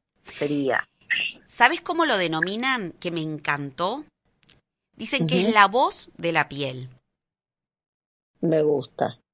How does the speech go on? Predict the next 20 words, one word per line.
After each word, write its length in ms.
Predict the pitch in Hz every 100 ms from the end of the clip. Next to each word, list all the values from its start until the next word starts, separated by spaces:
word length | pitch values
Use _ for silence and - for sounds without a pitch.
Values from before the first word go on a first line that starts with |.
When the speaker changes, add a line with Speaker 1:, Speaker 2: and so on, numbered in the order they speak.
| _
Speaker 2:
Me, 320 | 170 180 170 -
me, 320 | 190 196 202
me, 920 | 190 190 190 185 185 185 175 170 175 - - - - - - _
le 220 | - 233
da 380 | 240 302 349 359 _ _
un 340 | - 233 269 262
cariz 680 | - 208 190 220 262 - -
mucho 440 | 196 226 240 277
más, 460 | 262 214 208 226 - -
eh, 320 | 190 175 160
profundo 840 | - 170 165 - - 277 240 165
al 120 | 151 143
tatuaje 800 | 143 143 185 165 - 156 151 - -
que 140 | 175
simplemente 1200 | - 208 233 226 240 220 196 196 185 214 233 240 - - -
una 260 | - 196 196
modificación 1080 | 175 160 156 151 147 143 - 170 160 170 156
de 100 | 147
la 160 | 135
piel. 380 | 131 113 113